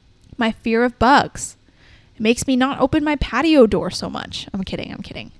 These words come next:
But, like, m-, more of my, like, mental fears, right? Like, my fear of health issues forces me to, not forces, but motivates me to get out of bed and live a healthy life, prioritize my sleep,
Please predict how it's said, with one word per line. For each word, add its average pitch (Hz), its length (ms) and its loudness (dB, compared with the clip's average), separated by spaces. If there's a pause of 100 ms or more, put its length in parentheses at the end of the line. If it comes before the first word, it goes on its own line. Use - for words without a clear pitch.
(240)
But, 277 180 6
like, 262 340 4
m-, 254 280 -4
more 311 200 8
of 339 80 4
my, 302 240 0
like, 233 360 0
mental 233 360 0
fears, - 400 -8
right? 226 220 0
Like, 247 220 4 (260)
my 240 140 0
fear 294 260 -4
of 277 60 -6
health - 320 4
issues 196 640 -4 (1600)
forces 285 540 6
me 277 200 2
to, 262 260 0
not 247 180 -6 (100)
forces, 196 540 -4
but - 220 -4
motivates 269 760 6
me 247 220 0
to 233 440 0
get 262 180 0
out 285 140 0
of 285 140 -4
bed 233 440 0
and 208 340 -6
live 233 140 -2
a 247 60 0
healthy 240 420 -4
life, 208 400 -2
prioritize 233 580 -2
my 226 140 -6
sleep, 220 500 -6